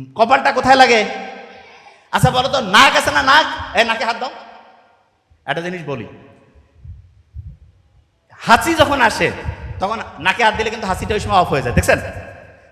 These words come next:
কারণ হচ্ছে যে এটার সাথে অলফেকশন, অলফেক্টরি বলে একটা নার্ভ আছে, সেটা কানেকশন ব্রেইনে। হাঁচি দিলে আমরা কি বলি? আলহামদুলিল্লাহ না? আলহামদুলিল্লাহ বলি না? বিজ্ঞানীরা দেখছে, হাঁচি দিলে শরীরের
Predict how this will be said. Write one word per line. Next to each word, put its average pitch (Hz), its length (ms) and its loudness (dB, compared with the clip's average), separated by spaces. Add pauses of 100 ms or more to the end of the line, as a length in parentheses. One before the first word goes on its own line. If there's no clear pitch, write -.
কারণ 226 280 0
হচ্ছে 233 280 -8
যে 254 240 -6 (420)
এটার 196 200 -6
সাথে 233 220 -8
অলফেকশন, 233 560 -2 (140)
অলফেক্টরি 240 560 -2
বলে 226 180 -4
একটা 226 120 -6
নার্ভ 196 320 2
আছে, 185 160 -6
সেটা 190 200 -6
কানেকশন 165 340 -6
ব্রেইনে। 131 280 -6 (680)
হাঁচি 202 240 -4
দিলে 254 180 -4
আমরা 247 180 -4
কি 247 160 -8
বলি? 226 160 2
আলহামদুলিল্লাহ 226 580 2
না? 277 240 -4 (1000)
আলহামদুলিল্লাহ 254 520 6
বলি 262 140 4
না? 311 160 0 (360)
বিজ্ঞানীরা 226 400 0
দেখছে, 226 300 0
হাঁচি 202 480 2
দিলে 254 300 2
শরীরের 240 840 0